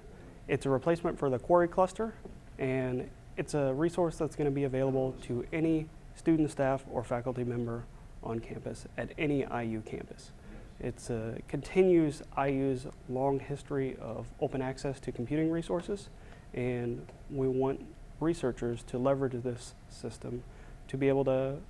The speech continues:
get additional grant funding, uh, to use it for their, um, their high throughput workloads and departmental workloads. Quarry ran approximately two million of these jobs on the system.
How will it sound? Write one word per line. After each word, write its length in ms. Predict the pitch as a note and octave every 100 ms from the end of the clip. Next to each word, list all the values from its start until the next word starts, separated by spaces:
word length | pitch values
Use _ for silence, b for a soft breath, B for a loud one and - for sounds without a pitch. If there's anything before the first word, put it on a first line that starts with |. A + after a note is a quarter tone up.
| - - -
get 120 | D#3+
additional 340 | D#3+ E3 D#3+
grant 300 | C#3 D3 D3
funding, 320 | D#3+ D3+ D3+ D3+ B B B -
uh, 260 | G#2+ A2 G#2+ -
to 120 | A#2
use 300 | G#2+ A#2+ B2+
it 100 | A#2+
for 320 | - B2 A#2+
their, 320 | A#2 A#2 A2+ A#2 B B B - -
um, 400 | A#2 B2+ C#3 C#3+ D#3 -
their 160 | B2 A2+
high 160 | B2+
throughput 400 | B2+ C#3 B2+ C#3
workloads 640 | C#3 C#3 C#3+ C3+ C3 C3+ - -
and 320 | A#2+ A2+ A2
departmental 480 | A#2+ A2+ C3 C3 C3
workloads. 560 | C3 C3+ D3+ D3 D3+ - B B -
Quarry 280 | D3+ D3 C#3
ran 340 | C3+ C3+ C3+ B2+ -
approximately 580 | - E3+ D#3 D3+ B2+ A2
two 180 | - E3
million 480 | C#3+ B2+ A#2+ A2+ A#2 - B B -
of 220 | A2+ A2+
these 460 | A#2+ A2+ A2+ - - - -
jobs 640 | C#3+ A#2+ A2 A2+ A#2 - - -
on 160 | B2+ A#2
the 80 | A2
system. 440 | - - - D3+